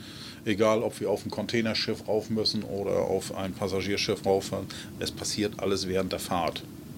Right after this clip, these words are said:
So, und die Schiffe, die sind nicht ruhig, so beim Auto fahre ich rechts ran, trete auf die Bremse und kann aussteigen. Hier nicht. Hier muss ich mich voll auf den Schipper verlassen,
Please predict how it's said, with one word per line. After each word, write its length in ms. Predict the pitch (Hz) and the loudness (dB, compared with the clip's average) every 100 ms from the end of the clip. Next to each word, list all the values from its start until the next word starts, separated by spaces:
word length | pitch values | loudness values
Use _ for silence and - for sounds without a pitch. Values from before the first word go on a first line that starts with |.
| - - - - - - | -12 -12 -10 -10 -8 -4
So, 280 | - 92 80 | 2 2 0
und 160 | 95 95 | -4 -2
die 60 | |
Schiffe, 340 | 95 110 101 104 | 2 2 4 4
die 240 | 101 98 | 4 2
sind 320 | 92 90 101 | 2 2 2
nicht 160 | 107 95 | 2 2
ruhig, 380 | 92 104 117 - | 6 6 6 4
so 300 | 104 110 104 104 - - | 4 4 4 -2 -4 -2
beim 160 | 95 | 2
Auto 240 | 104 107 113 | 4 6 4
fahre 260 | - 101 | 4 2
ich 120 | 92 | 4
rechts 280 | 101 92 95 | 2 0 0
ran, 200 | 95 113 | 2 2
trete 260 | - 110 107 | 6 6 6
auf 100 | 101 | 4
die 120 | 104 | 2
Bremse 580 | 95 98 113 110 113 113 | 2 2 4 4 4 4
und 340 | 101 101 - - - - - - | 2 -2 -4 -10 -12 -12 -12 -4
kann 200 | - 101 | 2 4
aussteigen. 680 | 110 110 - 98 82 80 78 | 6 4 2 0 -2 -4 -4
Hier 260 | 101 98 92 | 0 0 0
nicht. 420 | 98 82 - - - - - - - - - | -2 -2 -4 -8 -12 -12 -12 -14 -14 -14 -6
Hier 140 | 101 104 | -2 0
muss 240 | 104 - | 0 0
ich 140 | 107 | 0
mich 260 | 107 98 - | 0 0 0
voll 260 | - 107 104 | 4 6 6
auf 180 | 104 | 4
den 140 | - 95 | 0 0
Schipper 300 | - 113 110 | 2 4 4
verlassen, 500 | - 104 104 - | 4 4 2 0